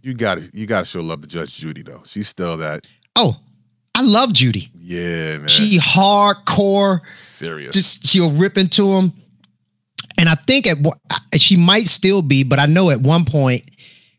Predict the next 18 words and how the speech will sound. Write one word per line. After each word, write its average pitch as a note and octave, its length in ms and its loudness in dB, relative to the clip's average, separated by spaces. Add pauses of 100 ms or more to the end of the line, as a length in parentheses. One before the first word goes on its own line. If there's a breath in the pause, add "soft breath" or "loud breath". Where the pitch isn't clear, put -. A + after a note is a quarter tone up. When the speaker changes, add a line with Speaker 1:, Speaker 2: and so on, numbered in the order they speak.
Speaker 2:
she - 220 4
was, E3 180 2
like, C3 220 0
the B2 60 0
highest E3 640 0
paid D3+ 480 2
daytime C#3 480 2
person B2 300 0
on A2+ 100 -4
television. G2+ 400 -10 (180)
Speaker 1:
Uh, G#2+ 200 -8 (360)
okay. - 180 -12 (1080)
Yeah. - 120 -10 (180)
Speaker 2:
Yeah. C3+ 220 -2 (360)
She's C3+ 240 -2
making B2 300 -4
that G#2 240 -6
bread. A2+ 420 0